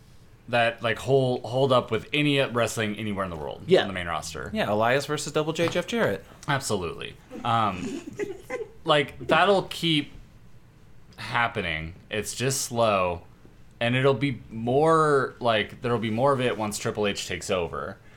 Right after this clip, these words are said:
Speaker 1: My only thing is, I, I hear people all the time just being like, "Man, can't wait for Vince to die 'cause
Speaker 3: <laughs> I
Speaker 1: Triple
Speaker 3: know.
Speaker 1: H takes over." I'm like,
Speaker 2: It's not gonna be much different.
Speaker 1: It's,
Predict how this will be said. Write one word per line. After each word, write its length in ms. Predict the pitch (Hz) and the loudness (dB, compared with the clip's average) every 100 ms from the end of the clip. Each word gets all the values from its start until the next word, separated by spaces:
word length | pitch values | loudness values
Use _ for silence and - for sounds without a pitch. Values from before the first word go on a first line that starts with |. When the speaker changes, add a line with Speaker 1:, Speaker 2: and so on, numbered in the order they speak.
| - - | -20 -4
Speaker 1:
My 140 | 113 | 0
only 140 | 135 131 | 2 2
thing 140 | 127 | 2
is, 140 | 113 | 2
I, 240 | 113 113 107 - | 2 2 0 0
I 100 | 131 | 0
hear 180 | 123 180 | 2 0
people 240 | 180 143 | 0 2
all 100 | 131 | 2
the 60 | 123 | 2
time 260 | 117 120 107 | 0 -2 -4
just 120 | 82 | -6
being 180 | 90 82 | -8 -6
like, 340 | 78 76 - - - | -6 -8 -12 -20 -18
"Man, 400 | - 120 120 107 90 | -4 0 0 0 -4
can't 220 | 117 110 | -4 0
wait 140 | 110 | 0
for 100 | - | -2
Vince 280 | 113 117 117 | -2 -2 -2
to 80 | 90 | -2
die 340 | 87 90 90 85 | 2 2 2 0
'cause 300 | 85 73 - | -6 -6 -2
Speaker 3:
<laughs> 0 | |
I 240 | 139 - | 2 4
Speaker 1:
Triple 200 | - 165 151 | 4 4 4
Speaker 3:
know. 60 | |
Speaker 1:
H 80 | 135 | 4
takes 180 | 120 104 | 0 0
over." 140 | 107 | 0
I'm 80 | 107 | 0
like, 220 | 113 110 - - | -2 -4 -8 0
Speaker 2:
It's 300 | 220 226 156 | 0 2 0
not 360 | 160 190 233 175 | 2 4 4 4
gonna 220 | 185 202 | 2 2
be 300 | 143 160 175 | 0 -2 -2
much 380 | 139 135 139 - | -2 -2 -4 -2
different. 360 | 139 139 202 | -4 4 4
Speaker 1:
It's, 120 | - | 4